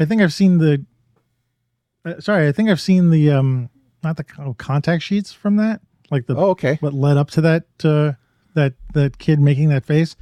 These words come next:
Speaker 1: <laughs> 'Cause, you know, when you don't see the context of what it is, the, that picture is really, it's crazy.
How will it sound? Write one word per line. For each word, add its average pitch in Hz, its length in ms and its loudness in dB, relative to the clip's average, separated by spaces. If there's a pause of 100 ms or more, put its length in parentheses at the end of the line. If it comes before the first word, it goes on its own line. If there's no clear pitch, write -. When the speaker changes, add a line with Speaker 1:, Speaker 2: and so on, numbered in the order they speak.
(140)
Speaker 1:
<laughs> - 200 -18
'Cause, - 340 -20 (460)
you 190 100 2
know, 156 100 2
when 160 120 2
you 165 200 0
don't 196 240 0
see 214 120 0
the 165 100 2
context 196 580 0
of 135 120 0
what 139 120 0
it 147 120 0
is, 139 240 0
the, 127 160 -4
that 135 260 -6
picture - 240 -10
is 120 140 -6
really, 131 240 -4 (340)
it's - 100 -20
crazy. 156 540 -2